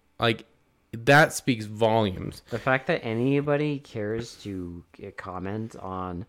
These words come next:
Speaker 2: the nonsense that, uh, two complete nobodies say is, is, is
Speaker 1: 'Cause
Speaker 2: amazing.
Speaker 1: honestly, I'll even admit it now, like, we barely know what the fuck we're doing.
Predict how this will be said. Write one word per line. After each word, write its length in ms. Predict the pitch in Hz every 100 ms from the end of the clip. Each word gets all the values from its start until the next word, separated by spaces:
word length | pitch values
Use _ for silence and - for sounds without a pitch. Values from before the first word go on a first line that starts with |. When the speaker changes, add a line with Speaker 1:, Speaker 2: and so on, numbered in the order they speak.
| _ _ _ _ _
Speaker 2:
the 140 | 120 101
nonsense 960 | 92 85 87 - 135 135 - - - _ _ -
that, 220 | 101 - _ - -
uh, 60 | 113
two 280 | - 107 101
complete 520 | - 101 92 104 98
nobodies 760 | 98 98 98 98 110 113 120 120
say 400 | - 120 123 120 -
is, 420 | 107 95 90 85
is, 240 | 87 90 101
is 160 | 95 90
Speaker 1:
'Cause 180 | 175 160
Speaker 2:
amazing. 140 | 160
Speaker 1:
honestly, 460 | 196 233 196 160 135
I'll 260 | 131 175
even 240 | 185 147 127
admit 240 | 127 117 185
it 40 | 151
now, 300 | 165 156 123
like, 380 | - 123 131 110
we 220 | 139 175
barely 680 | 113 110 139 147 147 139
know 140 | 123 123
what 120 | 117
the 80 | 110
fuck 280 | - 113 107
we're 100 | 101
doing. 360 | 101 95 107